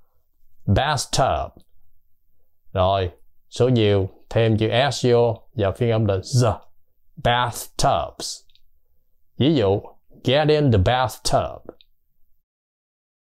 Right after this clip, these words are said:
Bước vào, vào cái bồn tắm đó, đó. Get out of the bathtub. Tức là mình bước ra khỏi cái bồn tắm đó, đó. Từ tiếp theo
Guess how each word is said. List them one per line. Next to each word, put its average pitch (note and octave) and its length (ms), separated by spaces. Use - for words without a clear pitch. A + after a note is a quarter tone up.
Bước B2 300
vào, G2+ 440
vào G2+ 240
cái A#2 100
bồn F#2+ 280
tắm A2 240
đó, C#3+ 60
đó. D3 140
Get A2+ 240
out B2 400
of A2+ 120
the G#2 60
bathtub. A2 880
Tức A#2 140
là G2+ 60
mình E2+ 180
bước B2 180
ra G#2 120
khỏi F#2 260
cái G#2+ 140
bồn E2+ 200
tắm F#2+ 220
đó, A2+ 80
đó. - 160
Từ G#2 180
tiếp D3 200
theo C#3 300